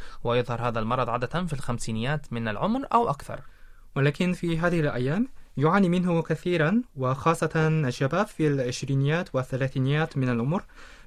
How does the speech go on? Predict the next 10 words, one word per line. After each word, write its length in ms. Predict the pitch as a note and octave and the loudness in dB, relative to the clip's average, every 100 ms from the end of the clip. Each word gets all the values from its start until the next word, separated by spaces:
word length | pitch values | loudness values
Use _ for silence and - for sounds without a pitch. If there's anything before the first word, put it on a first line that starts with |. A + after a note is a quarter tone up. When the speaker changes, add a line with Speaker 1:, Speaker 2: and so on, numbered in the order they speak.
| - | -4
Speaker 2:
بسبب 380 | D#3+ G#3+ G#3 G3 | 0 2 2 0
التوتر 480 | - D#3 F#3 F3+ D#3+ | 2 2 2 4 2
الحاد 460 | D3 D#3 D#3 D#3 - - - | 2 2 2 0 -4 -20 -4
واضطرابات 680 | B2+ C3 - C3 C#3+ D#3 - | -2 -2 0 0 2 0 0
نظام 320 | C3 C#3+ D#3 | 0 2 2
المناعة 680 | C#3+ B2+ B2 D3 C3 B2+ A3 - - - - | 2 2 0 2 2 2 0 -8 -20 -14 0
وغير 480 | C#3+ D3 F#3 F#3 E3+ | 4 4 4 2 2
ذلك 420 | D#3+ E3 E3 - | 2 2 -2 -2
من 160 | C3+ C3 | 0 0
الأسباب. 460 | B2+ A#2+ - G#2 | -2 -6 -8 -10